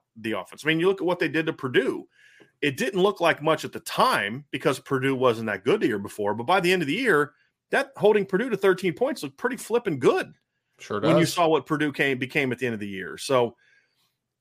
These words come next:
Speaker 1: you, you, that's kinda where I'm at with this team, Ryan, is, uh, defensively, I have a lot more optimism. And th-, and there's a lot more, we have a lot more answers on this team than we did last year. Where last year, what was the one answer we had last year?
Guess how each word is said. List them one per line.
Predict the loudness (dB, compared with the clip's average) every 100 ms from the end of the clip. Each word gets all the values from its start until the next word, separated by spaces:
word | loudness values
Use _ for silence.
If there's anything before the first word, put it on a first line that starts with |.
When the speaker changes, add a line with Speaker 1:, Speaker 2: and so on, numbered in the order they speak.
| -10
Speaker 1:
you, | -10 -8
you, | -12 _ 2
that's | 2 2
kinda | -2 0
where | 0 2
I'm | 0 2
at | 0 -2
with | -8
this | -8
team, | -6 -4 -4
Ryan, | -4 -4
is, | -6 -8 -14
uh, | -16 -12
defensively, | -8 0 2 2 2 2
I | 4
have | 0 -6
a | -2
lot | 0 0
more | -2 -4
optimism. | -4 -8 -14 -12 -14 -18 _ _
And | 0
th-, | 0 2
and | 2
there's | 2 2
a |
lot | 0 2 0 -2
more, | -2 -2 -4 _ -6
we | -2
have | 0
a | 2
lot | 2 2
more | 0 0 -4 -2
answers | 0 0 -4 -10 -10 -12 -10
on | -10 -8
this | -8 -8
team | -8 -10 -12 _
than | 0 2 2
we | -2
did | -4
last | -4 -6 -6 -10
year. | -10 -2
Where | 0
last | 4 4 2
year, | -2
what | 0 2 0 2
was | 0
the | 0
one | -2 0 0 -2 -2
answer | 0 -2 -6
we | -8
had | -4 -4 -6
last | -12 -16 -16
year? | -18